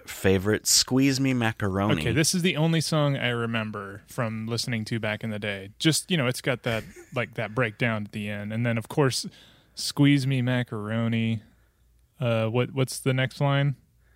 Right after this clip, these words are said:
Speaker 1: "Slob your face with my baloney."
Speaker 2: With my baloney, that's it. Yeah.
Speaker 1: Yeah.
Speaker 2: You can't really forget that.
Speaker 1: It's, I mean, it's no secret. It is a song about sex through the lens of food puns.
Speaker 2: It's fantastic.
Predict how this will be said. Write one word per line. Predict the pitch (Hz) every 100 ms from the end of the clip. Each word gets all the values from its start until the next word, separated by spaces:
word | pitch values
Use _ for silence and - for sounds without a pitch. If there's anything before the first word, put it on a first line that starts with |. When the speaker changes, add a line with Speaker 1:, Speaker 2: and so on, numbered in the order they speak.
| _ _ _ _
Speaker 1:
"Slob | - - 110 117
your | 127
face | 104 - 104 104 - - 87
with | 95
my | 92 87
baloney." | 82 78 104
Speaker 2:
With | 131
my | 135 135
baloney, | 123 127 123 113 104 104
that's | 117 113 -
it. | 101 98 -
Yeah. | 120 113 107
Speaker 1:
Yeah. | 98
Speaker 2:
You | 190
can't | 87 220
really | 180 160
forget | - 120 110 -
that. | 101 98 - -
Speaker 1:
It's, | 139 - - - -
I | 127
mean, | 120 117
it's | 120 - -
no | 131 135
secret. | - 120 113 -
It | 101
is | 95 90
a |
song | 85 107 107
about | 117 120 120
sex | - - 92 87 - - _ -
through | - 101 95
the | 95
lens | 92 95 104 98
of | 95
food | - 110 101 90
puns. | 90 73 69 78 - _ _ _ _ _ _ _ _
Speaker 2:
It's | -
fantastic. | 123 110 120 107 - 123